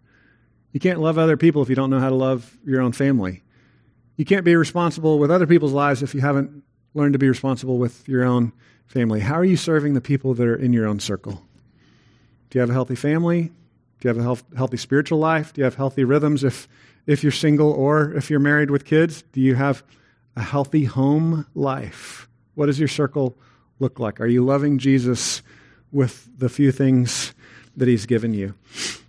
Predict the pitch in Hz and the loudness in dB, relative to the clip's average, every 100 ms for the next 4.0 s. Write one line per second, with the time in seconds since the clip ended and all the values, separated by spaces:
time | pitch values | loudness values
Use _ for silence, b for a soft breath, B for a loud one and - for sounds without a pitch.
0 | - 139 196 170 175 147 - 165 156 170 | -8 0 4 4 4 2 -2 0 2 2
1 | 156 135 - 160 151 - 170 160 - 151 | -2 -4 0 0 0 -4 -2 -2 0 0
2 | 131 135 143 156 147 147 143 131 135 139 | 2 0 0 0 2 0 0 0 2 2
3 | 135 131 110 135 135 147 151 131 - | 2 2 -2 -2 0 2 2 0 -4